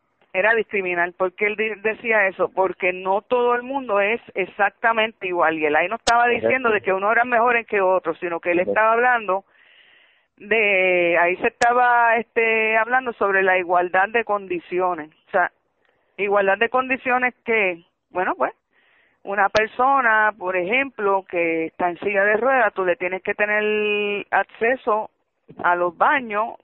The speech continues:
Speaker 1: este, creando un, un inodoro especial, ¿verdad? Con acceso a esa persona,
Speaker 2: Ujú.
Speaker 1: que no es igual que los demás inodoros que están. Eso es igualdad de condiciones.
Speaker 2: Ujú.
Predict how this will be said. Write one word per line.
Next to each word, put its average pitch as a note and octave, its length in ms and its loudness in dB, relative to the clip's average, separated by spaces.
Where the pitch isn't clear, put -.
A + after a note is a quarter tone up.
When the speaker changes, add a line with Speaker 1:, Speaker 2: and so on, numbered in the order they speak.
Speaker 1:
este, E3+ 1000 -4
creando F3 500 0
un, G3+ 600 -10
un G3 240 -14
inodoro F#3+ 360 -2
especial, A#3+ 500 -2
¿verdad? G3+ 320 0
Con F#3+ 200 -8
acceso G#3+ 420 -4
a G3+ 60 0
esa A3 160 -4
persona, F3 520 -6
Speaker 2:
Ujú. G#2+ 320 -6
Speaker 1:
que F3 140 -4
no F3 80 -4
es F#3 60 -4
igual G3 240 -2
que B3+ 120 -2
los G#3 140 -2
demás E3 240 -4
inodoros F3 400 -8
que F3 80 -10
están. E3+ 300 -6
Eso G3 320 -4
es C#4 180 2
igualdad E3+ 500 -2
de A3 120 -2
condiciones. E3 720 -6
Speaker 2:
Ujú. G#2+ 340 -8